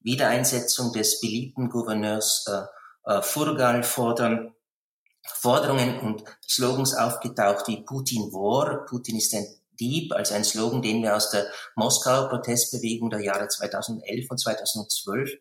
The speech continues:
äh, kennen. Und es sind diese Proteste zweifellos nicht nur eine, äh, solche, die um die, äh, Position und Person dieses Gouverneurs gehen, sondern man demonstriert auch und protestiert gegen die Vernachlässigung dieser Region ökonomisch und finanziell.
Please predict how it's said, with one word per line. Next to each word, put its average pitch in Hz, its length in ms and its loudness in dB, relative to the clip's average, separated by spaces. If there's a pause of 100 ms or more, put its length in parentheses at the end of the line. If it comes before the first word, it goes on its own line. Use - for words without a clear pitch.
(520)
äh, 110 120 0
kennen. 143 460 2
Und 120 120 2
es 123 120 4
sind 160 200 0
diese 160 240 2
Proteste 131 560 0
zweifellos 131 540 0
nicht 156 260 -4
nur 131 160 2
eine, 123 460 0 (120)
äh, 120 220 -4
solche, 135 460 2
die 123 200 -2
um 120 80 2
die, 117 280 -4
äh, 117 80 -4
Position 123 640 2
und 117 100 2
Person 117 340 0
dieses 117 300 -2
Gouverneurs 104 640 -2
gehen, 151 260 -2 (260)
sondern 127 300 0
man 123 160 2
demonstriert 127 720 2
auch 117 340 2
und 120 120 -2
protestiert 135 680 0
gegen 123 220 -2
die 113 140 -4
Vernachlässigung 123 840 0
dieser 123 240 -2
Region 117 420 -2
ökonomisch 117 600 -2
und 110 80 -8
finanziell. 104 800 0